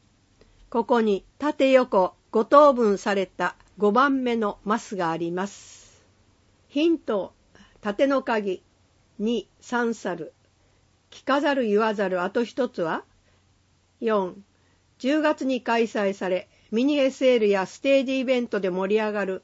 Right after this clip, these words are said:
〇〇〇〇祭り。六、風邪の時に首に巻くと良いと言われる野菜。八、秋といえばこれを集めて焼き芋を作る。十、三市二町に広がる紅葉が有名な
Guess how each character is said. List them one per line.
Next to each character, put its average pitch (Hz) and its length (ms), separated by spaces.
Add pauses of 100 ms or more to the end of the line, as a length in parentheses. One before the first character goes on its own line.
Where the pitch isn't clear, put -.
(120)
〇 208 340
〇 247 360
〇 226 300
〇 214 260
祭 185 380
り。 - 80 (640)
六、 202 360 (120)
風 226 240
邪 277 120
の 269 60
時 254 260
に 214 160
首 247 240
に 262 160
巻 262 220
く - 40
と 214 120
良 226 160
い 214 80
と 190 100
言 190 140
わ 208 140
れ 208 100
る 180 100
野 160 160
菜。 165 320 (760)
八、 226 480 (320)
秋 165 280
と 254 140
い 220 140
え 196 100
ば 170 220 (180)
こ 202 140
れ 240 120
を 247 120 (120)
集 220 140
め 208 140
て 190 160
焼 185 180
き 240 140
芋 240 220
を 170 100
作 - 260
る。 156 180 (300)
十、 220 320 (640)
三 277 400
市 185 220
二 208 180
町 247 280
に 240 120
広 220 300
が 196 100
る 190 240
紅 240 300
葉 233 200
が 220 140
有 214 300
名 196 260
な 180 220